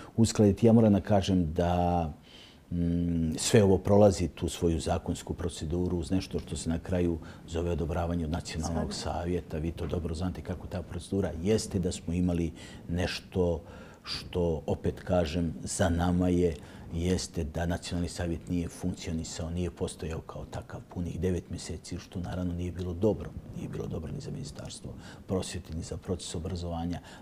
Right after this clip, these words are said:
Speaker 1: ali evo, formiran je Nacionalni savjet, formirani su odbori, komisije, sve to funkcioniše, ide svojim tokom. Na nama je, na onima je koji rade, pon-, ponavljam i podvlačim, na naučnim radnicima, na praktičarima, na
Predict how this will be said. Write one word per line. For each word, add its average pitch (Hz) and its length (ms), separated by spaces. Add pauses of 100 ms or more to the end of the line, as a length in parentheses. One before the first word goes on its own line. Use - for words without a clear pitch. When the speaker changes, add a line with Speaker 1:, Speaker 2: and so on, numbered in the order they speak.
(160)
Speaker 1:
ali 82 220
evo, 80 180
formiran 92 500
je 92 60
Nacionalni 90 640
savjet, 82 440
formirani 76 540
su - 200 (300)
odbori, 85 400
komisije, 95 760
sve 92 200
to - 140
funkcioniše, 90 720
ide 95 300
svojim 87 380
tokom. 85 520 (500)
Na 101 160
nama 95 340
je, 90 340 (400)
na 95 440
onima 101 340
je 87 160
koji 87 280
rade, 92 420 (300)
pon-, 101 340 (140)
ponavljam 104 480
i 80 40
podvlačim, 87 960
na 78 80
naučnim 107 540
radnicima, 92 720
na 80 120
praktičarima, 82 840
na 73 220